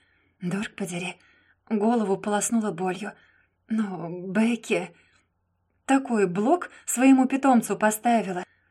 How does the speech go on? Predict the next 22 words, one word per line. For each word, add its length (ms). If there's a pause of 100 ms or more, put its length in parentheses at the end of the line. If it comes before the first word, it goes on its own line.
(340)
Сломав 540
сопротивление 760
магии, 480 (280)
он 260
слился 680 (140)
с 120
ледяной 380
сущностью 800
Арса 480 (180)
и 440
почувствовал 720
крепкую 560
нить, 280 (180)
связывающую 840
зверя 340
с 140
Ребеккой. 720 (800)
Она 560
слабо 400
пульсировала 720
жизнью. 600 (680)
«Есть, 560